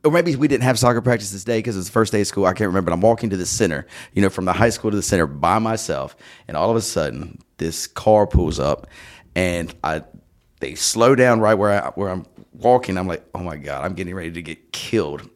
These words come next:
And it's the most popular dude in the whole school. His name's Scott Stone. He rolls down the window, and he was like,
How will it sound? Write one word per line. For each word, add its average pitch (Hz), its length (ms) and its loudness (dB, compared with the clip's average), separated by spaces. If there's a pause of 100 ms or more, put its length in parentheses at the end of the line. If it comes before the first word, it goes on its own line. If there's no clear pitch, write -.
And 85 160 -2
it's 85 140 -4
the 95 100 -4
most 87 320 -2
popular 120 380 0
dude 110 140 0
in 95 60 0
the 92 80 0
whole 113 160 0
school. 107 240 -2
His 87 100 -4
name's 82 180 -6
Scott - 340 0
Stone. 85 400 0 (300)
He 90 120 -8
rolls 117 260 0
down 117 180 0
the 101 60 0
window, 117 360 4
and 82 120 -2
he 87 100 -4
was 87 200 -6
like, 80 260 -8